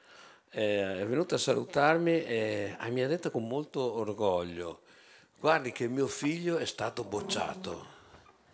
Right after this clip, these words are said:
E io mi ho fatto i complimenti, perché è una cosa così rara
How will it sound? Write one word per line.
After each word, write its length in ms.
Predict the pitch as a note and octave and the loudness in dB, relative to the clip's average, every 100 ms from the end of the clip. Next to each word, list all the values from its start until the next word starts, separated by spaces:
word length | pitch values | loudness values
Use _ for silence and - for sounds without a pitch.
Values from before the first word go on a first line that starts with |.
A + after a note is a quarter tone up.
| - - - - - - - - - - - - - | -20 -20 -20 -20 -20 -20 -20 -20 -20 -20 -20 -16 -8
E 80 | B2+ | -4
io 160 | D3+ G#3+ | -2 0
mi 100 | E3+ | 0
ho 140 | C3+ | 0
fatto 300 | - D#3 - | 4 4 2
i 40 | |
complimenti, 880 | B2+ B2+ - B2 C#3+ G3 F#2 - F2+ | 0 0 2 0 4 2 2 -6 -8
perché 680 | - G#2+ - A#2 G2+ F2+ D2+ - - - - - - - - | -4 -4 0 2 2 -2 -6 -14 -20 -20 -20 -20 -20 -20 -10
è 80 | B2+ | -2
una 180 | C3 | 0
cosa 300 | D3+ E3+ C3+ | 4 4 4
così 360 | A#2+ C3 B2+ E3+ | 2 0 4 6
rara 600 | D3 A2+ F2+ E2 E2 - | 8 6 4 -2 -6 -12